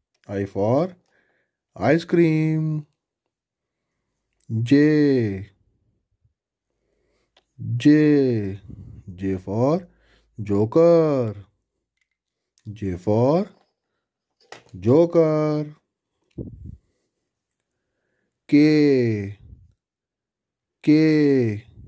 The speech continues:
K for kite. K for kite. L.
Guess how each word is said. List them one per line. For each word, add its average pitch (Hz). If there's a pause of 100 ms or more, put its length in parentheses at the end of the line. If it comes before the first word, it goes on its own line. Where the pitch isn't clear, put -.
(240)
K 101
for 135 (440)
kite. 139 (460)
K 95
for 123 (1040)
kite. 156 (4000)
L. 139